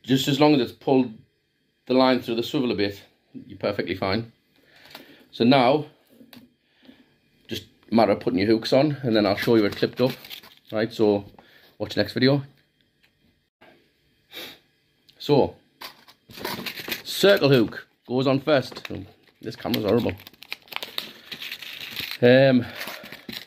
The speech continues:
circle hook, two oh. I do prefer the eyes being turned back on these circle hooks.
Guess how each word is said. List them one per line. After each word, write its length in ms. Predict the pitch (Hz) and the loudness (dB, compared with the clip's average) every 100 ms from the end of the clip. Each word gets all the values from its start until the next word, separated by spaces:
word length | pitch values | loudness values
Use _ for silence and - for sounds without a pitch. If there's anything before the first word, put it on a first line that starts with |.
| _ | _
circle 380 | - - 160 139 | -10 0 0 4
hook, 280 | 120 92 - _ _ - | 2 2 -4 _ _ -4
two 180 | 139 | 2
oh. 340 | 147 127 98 - _ _ _ _ _ _ _ _ _ _ _ _ _ _ _ _ _ _ _ _ _ _ _ - - - - - | 6 6 2 -4 _ _ _ _ _ _ _ _ _ _ _ _ _ _ _ _ _ _ _ _ _ _ _ -20 -20 -20 -20 -2
I 60 | 113 | 2
do 200 | 156 160 | 6 6
prefer 640 | 156 170 165 113 113 120 _ _ _ _ _ _ _ _ _ _ _ _ - _ 135 - | 2 4 6 6 2 -2 _ _ _ _ _ _ _ _ _ _ _ _ -20 _ -6 2
the 100 | 92 | 4
eyes 540 | 147 135 117 139 131 | 4 4 4 2 0
being 300 | - 117 120 | -4 0 0
turned 320 | 131 123 107 | 2 2 2
back 160 | 113 117 | 0 0
on 120 | 127 | 2
these 220 | 110 101 | 2 0
circle 240 | 101 87 101 | 0 0 0
hooks. 400 | 110 120 - | -2 -2 -16